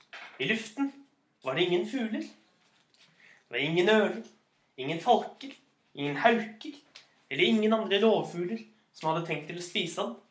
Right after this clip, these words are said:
Det var faktisk ingen andre der i det hele tatt. På alle de andre vannene og alle de andre fossene så hadde det vært flere andre karper. Men her var Rødfinn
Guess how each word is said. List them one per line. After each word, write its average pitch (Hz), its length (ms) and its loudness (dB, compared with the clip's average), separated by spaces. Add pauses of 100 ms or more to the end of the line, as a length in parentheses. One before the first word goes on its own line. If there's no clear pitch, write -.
(2750)
Det 151 80 -2
var 175 120 4
faktisk 196 500 -4 (180)
ingen 196 500 2 (380)
andre 151 360 -2
der 175 160 -2 (100)
i 143 100 -10
det 160 80 -10
hele 160 220 -6
tatt. - 340 -16 (880)
På 190 140 10
alle 220 160 8
de 254 80 6
andre 220 220 4
vannene 202 340 4 (260)
og 156 120 -2
alle 156 160 0
de 185 100 4
andre 180 180 -2
fossene 196 380 -6 (460)
så 165 100 -4
hadde 160 100 -2
det 180 80 0
vært 175 200 -6
flere 180 380 2
andre 175 220 -2
karper. - 360 -6 (920)
Men 151 160 -4
her 247 220 4 (1040)
var 143 160 2
Rødfinn 180 420 2